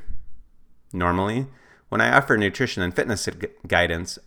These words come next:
I recommend trying one or two things at a time to see how your body responds.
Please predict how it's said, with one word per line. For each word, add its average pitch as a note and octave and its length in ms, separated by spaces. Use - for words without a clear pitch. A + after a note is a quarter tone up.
I G2 100
recommend A2 560
trying F#2+ 420
one C3+ 180
or C3+ 40
two C3+ 200
things F#2+ 320
at G2+ 100
a G2+ 40
time E2+ 300
to F2 80
see F#2+ 240
how F#2+ 240
your G#2 160
body D#2+ 260
responds. F2 640